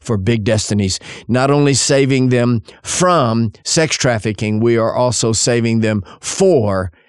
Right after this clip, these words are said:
an important destiny, and you can be a part of those little girls' lives and receive this book. So stay tuned at the end of the podcast and learn how you can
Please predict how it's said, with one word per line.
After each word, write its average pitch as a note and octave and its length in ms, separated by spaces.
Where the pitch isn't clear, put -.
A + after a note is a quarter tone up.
an G#2+ 180
important A#2 640
destiny, G2+ 560
and A#2 180
you D3+ 320
can A2+ 220
be A#2+ 100
a - 60
part A#2+ 300
of G2+ 100
those A2+ 220
little A2 120
girls' A2+ 320
lives A#2 460
and D3+ 400
receive E3 420
this F3+ 160
book. - 380
So G#2+ 220
stay E3+ 260
tuned E3 320
at C3+ 120
the C#3 140
end D3 100
of C3 60
the C3 60
podcast A#2+ 680
and A2 180
learn B2 220
how A2 280
you A#2+ 480
can A2+ 320